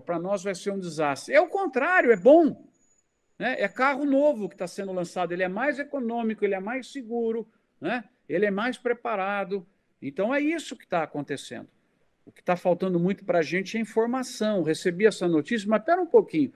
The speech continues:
Se é novo produto, como é que pode ser pior do produto que ele vai substituir? Então, não seria novo.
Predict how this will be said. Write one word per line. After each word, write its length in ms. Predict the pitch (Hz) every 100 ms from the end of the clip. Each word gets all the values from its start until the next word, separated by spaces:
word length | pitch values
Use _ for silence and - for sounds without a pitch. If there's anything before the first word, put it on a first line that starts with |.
| _ -
Se 200 | - 320
é 80 |
novo 360 | 339 220 190 160
produto, 500 | 175 160 143 285 -
como 160 | 311 349
é 60 | 427
que 80 |
pode 260 | - 427 359
ser 200 | - 285
pior 520 | - 269 208 185 160
do 140 | 147 160
produto 500 | 185 151 160 156 _
que 100 | 156
ele 120 | 139
vai 200 | 139 139
substituir? 520 | - 131 - 139 151
Então, 160 | 151 165
não 80 |
seria 280 | 208 381 427
novo. 400 | 233 160 196 -